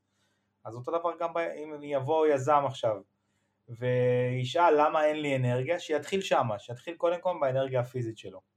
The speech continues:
כלומר, ביסודות האנרגיה, ויבדוק איפה הוא עומד, אוקיי? זה אנרגיה ראשונה, בעצם הכי בסיסית. הסוג השני,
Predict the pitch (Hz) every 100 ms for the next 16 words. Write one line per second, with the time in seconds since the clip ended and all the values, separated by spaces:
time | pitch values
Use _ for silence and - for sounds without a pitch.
0 | _ _ _ _ _ _ 113 113 110 110
1 | 110 110 127 123 139 127 120 127 139 123
2 | 117 113 143 160 - _ 139 131 135 113
3 | 110 117 104 95 _ _ _ _ _ 113
4 | - 170 196 _ _ _ _ 160 196 180
5 | 175 156 147 127 127 120 104 - 120 117
6 | 123 113 131 127 113 - 101 104 110 131
7 | 151 185 165 143 123 107 123